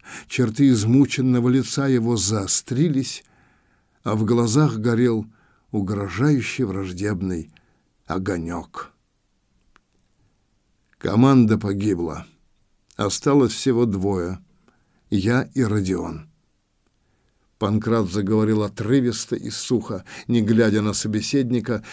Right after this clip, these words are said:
и за минуту поведал историю засады и гибели группы. Замолчал. Молчал и Егор, вдруг ощутив тревожную атмосферу вокруг этого парня,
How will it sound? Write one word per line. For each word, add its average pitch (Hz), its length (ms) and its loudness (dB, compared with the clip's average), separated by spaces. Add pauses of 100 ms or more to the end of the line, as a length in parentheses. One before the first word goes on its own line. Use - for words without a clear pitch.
(120)
и 127 120 6
за 113 180 4
минуту 120 480 4
поведал 110 560 4
историю 104 500 0
засады 117 640 -2
и 120 220 -4
гибели 104 500 2
группы. 92 640 -6 (1120)
Замолчал. 98 720 -6 (2000)
Молчал 113 480 0
и - 140 -4
Егор, 117 640 0 (920)
вдруг 110 340 2
ощутив 113 500 0
тревожную 117 580 2
атмосферу 117 720 -2
вокруг 110 420 -2
этого 110 300 -2
парня, 98 480 -4